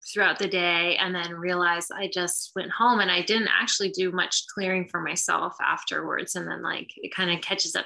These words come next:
to me at a certain point, point in the day. And I'm like, "Oh yeah, I'm still kinda carrying this heaviness or this, this emotion that I felt, um, you know, my client was dealing with or, uh,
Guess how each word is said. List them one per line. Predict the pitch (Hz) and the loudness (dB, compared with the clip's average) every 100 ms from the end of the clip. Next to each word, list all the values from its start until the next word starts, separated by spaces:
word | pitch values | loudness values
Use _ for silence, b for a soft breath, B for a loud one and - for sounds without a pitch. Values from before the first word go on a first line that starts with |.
| - | -2
to | 185 | -2
me | 180 - | -2 -4
at | - | -4
a | 196 | -2
certain | 202 196 185 | -2 -4 -4
point, | 196 - - | -4 -6 -8
point | 196 185 | -6 -4
in | 180 | -4
the | 180 | -4
day. | 202 - | -2 -2
And | - | -2
I'm | - | -4
like, | - - | -6 0
"Oh | 294 | 2
yeah, | 233 240 214 | 4 4 2
I'm | 202 | 0
still | - - 214 | -4 -6 -8
kinda | - 214 196 | -6 -2 -2
carrying | - 202 196 180 180 | -2 2 4 4 0
this | 170 | -2
heaviness | 202 175 180 175 175 - | -4 -2 0 0 -2 -2
or | 190 | -4
this, | 185 190 - - - | -6 -8 -10 -10 -10
this | 208 196 | -6 -4
emotion | 190 180 - 180 | -2 0 2 2
that | 175 175 | 0 0
I | 175 | -2
felt, | - 185 202 - B B B B B B - | -2 -2 -2 -10 B B B B B B 0
um, | 95 107 - - - _ | 2 2 -2 -8 -16 _
you | 233 190 | -6 -2
know, | 190 190 | -2 -2
my | 185 | -4
client | - 190 190 202 | -2 0 0 -2
was | 190 - - 196 | -8 -8 -12 -8
dealing | - 185 170 170 | 0 0 0 -2
with | 175 175 185 | -4 -6 -4
or, | 92 - 196 - B B B B B - | -2 -2 -4 -10 B B B B B -4
uh, | 90 | -2